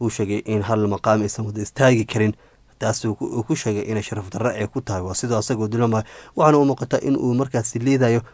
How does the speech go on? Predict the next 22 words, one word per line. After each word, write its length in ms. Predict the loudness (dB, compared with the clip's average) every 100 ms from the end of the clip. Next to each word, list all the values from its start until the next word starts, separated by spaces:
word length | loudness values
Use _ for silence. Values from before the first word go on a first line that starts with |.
| -6
laakiin 380 | -2 0 2 0
siyaasaddana 560 | 0 0 0 0 0 0 2
weli 120 | 4
waa 140 | 6 4
lagu 160 | 2
kala 200 | 0 0 0
horreeyaa. 380 | 0 2 2 2 -4 -20 -2
Oo 100 | 0
halkan 380 | 2 0 0 -4 -6 _
waa 80 | -6
shakhsiyaadka 540 | -4 -4 -2 -2 -2 -2
markaasi 380 | 0 -2 -2 -2
ugu 140 | -2
cad 160 | -4 -6
madaxweyne 380 | -6 -4 -4 -4
ku-xigeenka 540 | -6 0 2 2 0 0 -10 -4
iyo 120 | -2
Raila 240 | 0 0 0
Odinga 480 | 0 0 0 0 -2
oo 80 | -4
markaasi 380 | -2 -2 -4 -4
labadaba 400 | -4 -4 -4 -4